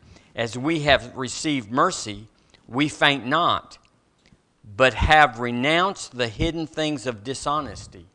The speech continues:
not walking in craftiness, nor handling the word of God deceitfully,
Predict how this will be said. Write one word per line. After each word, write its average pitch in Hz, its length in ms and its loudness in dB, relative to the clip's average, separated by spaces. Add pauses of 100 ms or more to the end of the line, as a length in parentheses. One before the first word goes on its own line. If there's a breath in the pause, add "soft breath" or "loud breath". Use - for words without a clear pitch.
(4000)
not 127 340 8
walking 139 500 4
in 113 140 -6
craftiness, 117 760 0
nor 110 180 -4
handling 123 500 -4
the 113 80 -6
word 123 240 0
of 107 120 -8
God 113 260 4
deceitfully, 98 800 -10